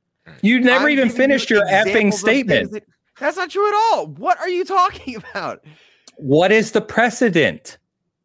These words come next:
Speaker 2: They have set precedents for P V E, for campaign, and for competitive multiplayer. They have set
Speaker 1: Okay.
Speaker 2: those precedents. That's what I
Speaker 1: Okay.
Speaker 2: said.
Speaker 1: So, y-, so your, your argument is that it has to have all three of those things, or it's a failure.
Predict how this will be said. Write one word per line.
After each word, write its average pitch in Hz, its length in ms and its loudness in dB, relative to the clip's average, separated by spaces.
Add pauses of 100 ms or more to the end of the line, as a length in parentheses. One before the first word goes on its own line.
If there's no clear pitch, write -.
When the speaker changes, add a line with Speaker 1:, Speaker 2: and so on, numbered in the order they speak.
(140)
Speaker 2:
They 165 140 -10
have 190 160 -6
set 196 240 -4
precedents 170 500 -10
for 156 140 -12
P 143 180 -12
V 135 100 -10
E, 214 360 -8
for 165 220 -8
campaign, 180 580 -8
and 196 100 -14
for 202 140 -8
competitive 196 460 -6
multiplayer. 160 580 -6 (220)
They 220 180 -4
have 247 160 -6
set 233 160 -4
Speaker 1:
Okay. 185 200 0
Speaker 2:
those 123 80 2
precedents. 170 480 -8
That's 175 300 -8
what 165 160 0
I 196 60 2
Speaker 1:
Okay. 113 120 0
Speaker 2:
said. 151 280 -6 (160)
Speaker 1:
So, 185 200 0
y-, 175 260 0
so 180 180 0
your, 180 320 4
your 180 300 2
argument 156 500 2
is 120 160 2
that 120 240 2
it 127 140 -2
has 139 260 -2
to 160 80 0
have 147 180 2
all 135 180 4
three 170 280 0
of 165 60 2
those 165 260 0
things, 95 480 -4 (560)
or 127 200 2
it's 117 120 -4
a 107 60 -4
failure. - 420 0